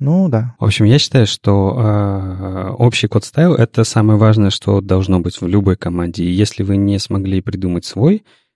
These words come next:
Speaker 2: используйте тот, который есть стандартный. Просто, э, опять же, я не понимаю такого повального увлечения, что вам обязательно нужен притир.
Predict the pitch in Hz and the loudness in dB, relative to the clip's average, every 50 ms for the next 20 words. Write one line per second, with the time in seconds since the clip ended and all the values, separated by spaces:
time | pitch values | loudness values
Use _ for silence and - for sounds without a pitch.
0 | _ - - - - - 98 131 143 135 - - - - 113 120 - - 117 - | _ -14 -14 -10 -4 0 0 0 0 0 -2 -4 -4 -2 -2 -2 -2 -4 -8 -4
1 | 104 104 104 92 85 104 - - _ - 104 104 98 87 80 - - - - - | -4 -2 -2 -2 -2 -4 -6 -6 _ -2 -2 0 0 -2 -4 -6 -10 -14 -16 -18
2 | - - - 101 101 - - - 117 113 110 - - 110 107 104 104 - - 120 | -10 -4 -2 -2 -2 -2 0 2 4 4 4 4 2 2 2 2 2 0 0 0
3 | - 127 131 127 113 110 110 113 113 - 104 107 110 113 120 117 113 - - - | 0 0 0 2 2 4 4 4 2 0 0 0 2 4 4 4 2 2 -2 -2
4 | - 104 104 104 101 98 92 - - - - - _ - 101 95 95 107 117 110 | 0 2 2 4 4 2 0 -2 -6 -16 -20 -12 _ 0 0 2 4 4 6 6
5 | 104 101 98 95 92 90 101 90 92 - - - 143 170 170 - - - - - | 4 4 4 2 0 0 0 -2 -2 -2 0 2 2 4 4 2 2 0 -2 -2
6 | 90 92 104 117 110 92 90 92 92 107 113 - - 90 90 92 95 98 101 95 | 0 2 2 2 2 2 0 2 2 2 2 0 -2 -2 -2 0 0 -2 -2 -2
7 | 98 98 95 - - - 98 95 | -2 -4 -4 -4 -4 -6 -6 -6